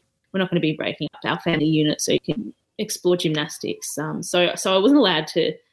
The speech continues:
go, and I knew that that was my ticket to, you know, becoming an Olympian in gymnastics, and I knew if I didn't go, I wasn't gonna make it.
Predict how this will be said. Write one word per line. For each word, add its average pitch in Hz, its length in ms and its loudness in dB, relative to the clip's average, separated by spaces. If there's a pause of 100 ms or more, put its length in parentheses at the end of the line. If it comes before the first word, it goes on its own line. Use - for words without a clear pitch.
(180)
go, 190 100 2
and 160 220 2
I 147 60 -2
knew 170 340 2
that 160 180 -4
that 123 200 -2
was - 400 -4
my 160 140 -4
ticket - 440 -6
to, - 140 -2
you 87 240 -4 (400)
know, 151 320 0 (220)
becoming 165 420 -4
an 147 80 -4
Olympian 160 540 0
in 165 140 -2
gymnastics, 175 760 -2
and 165 120 -4
I 156 60 -4
knew 160 260 -4
if 160 120 -10
I 151 80 -2
didn't 170 300 -4
go, 165 100 -4
I 151 100 0
wasn't 160 280 -4
gonna 143 140 -6
make 160 320 -2
it. - 260 -2